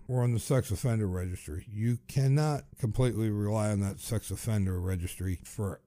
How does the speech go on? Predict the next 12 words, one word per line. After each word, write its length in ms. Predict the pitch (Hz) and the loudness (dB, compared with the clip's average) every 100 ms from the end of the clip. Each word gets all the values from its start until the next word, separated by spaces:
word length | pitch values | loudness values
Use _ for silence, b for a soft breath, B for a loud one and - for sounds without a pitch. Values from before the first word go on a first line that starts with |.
| _ _ _ | _ _ _
most, 380 | 117 135 131 - - | 4 6 4 -2 -8
for 180 | - 120 | -4 0
anything. 460 | 107 104 92 87 95 | 2 2 0 -2 2
Most 320 | 120 139 - | 4 4 4
people 440 | 139 135 131 123 - | 2 4 2 0 -2
in 160 | 104 | 0
these 220 | 107 131 127 | 2 4 4
reports, 680 | 131 135 107 90 - - - | 2 4 2 2 -4 -16 -10
these 240 | 110 110 107 | -2 0 2
are 160 | 107 | 4
all 140 | 120 143 | 4 4
professionals 760 | 170 - 160 113 95 90 | 4 4 4 4 2 0